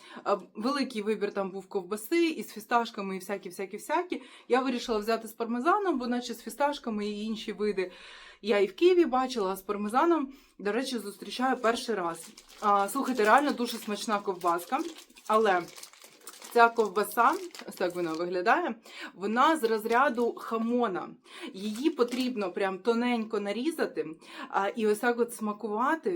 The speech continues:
Е, я думаю, що якщо ви, ну, можна зробити бутерброд, але ви трошки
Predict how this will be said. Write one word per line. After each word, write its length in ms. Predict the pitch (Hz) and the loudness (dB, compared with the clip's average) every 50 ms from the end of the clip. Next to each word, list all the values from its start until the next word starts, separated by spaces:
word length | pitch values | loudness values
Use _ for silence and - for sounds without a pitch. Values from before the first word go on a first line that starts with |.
| 160 - - | -2 -4 -6
Е, 460 | 170 185 185 180 175 175 180 180 175 190 | -8 -6 -6 -4 -4 -2 -2 -2 -2 0
я 100 | 233 233 | 0 -2
думаю, 300 | 220 226 220 226 220 214 | 0 -2 -4 -4 -4 -6
що 140 | 214 - 208 | -6 -6 -8
якщо 180 | 208 - - | -8 -4 -4
ви, 240 | 208 196 202 196 196 220 | -4 -2 0 -2 -2 0
ну, 100 | 320 330 | 2 2
можна 360 | 320 339 339 285 254 277 247 | 4 4 4 4 2 0 0
зробити 340 | 240 233 220 233 240 240 233 | 0 0 2 0 0 0 0
бутерброд, 500 | - - - 269 254 269 330 403 453 - | -6 -4 -6 -6 -4 0 0 0 0 0
але 180 | 262 208 190 208 | -2 -2 -2 -2
ви 120 | 233 262 | -2 -4
трошки 640 | 262 233 247 240 - - 214 202 185 185 165 139 | -4 -4 -6 -6 -4 -4 -2 0 0 0 -2 -4